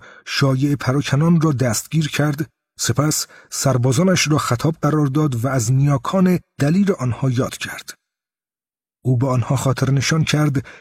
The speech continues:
که نوادگان مردانی جسورند که با ژرمن‌ها جنگیدند و آنها را قلع و قم کردند و او تصمیم ندارد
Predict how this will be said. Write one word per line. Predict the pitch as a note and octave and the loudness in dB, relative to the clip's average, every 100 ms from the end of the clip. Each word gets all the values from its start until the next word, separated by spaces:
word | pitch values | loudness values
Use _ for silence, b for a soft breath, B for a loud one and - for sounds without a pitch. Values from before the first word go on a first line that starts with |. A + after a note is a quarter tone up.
| B | B
که | - | 2
نوادگان | D3 C#3 D3 C#3+ C#3+ F#3 F3+ | 2 4 2 2 2 4 4
مردانی | D3 B2 A#2 D3+ D3+ | 4 2 2 2 2
جسورند | A#2 C3 - D3+ D#3+ D#3 C3+ B B B | 2 0 0 0 2 2 0 B B B
که | - | -2
با | B2 C3+ | 0 2
ژرمن‌ها | A#2 D3 D3 C#3+ A#2 F#3 | 2 2 2 2 0 0
جنگیدند | A#2 A#2 B2+ F3 F#3 D#3 D3 | 2 2 2 2 2 4 4
و | D#3+ C#3+ B B | 2 0 B B
آنها | B2+ A#2+ C#3 | -2 0 0
را | C#3+ | 0
قلع | B2+ - C3 - | 0 0 -2 -2
و | |
قم | C3 D#3 B2+ | 0 2 0
کردند | - - - - - - - _ _ _ _ B2 | -2 -8 -8 -12 -14 -20 -20 _ _ _ _ -6
و | |
او | G#2+ C3 | -2 -2
تصمیم | - A#2 C#3+ D#3 G3 | -2 -2 2 4 4
ندارد | E3+ A#2+ A2 A#2 | 2 2 0 -4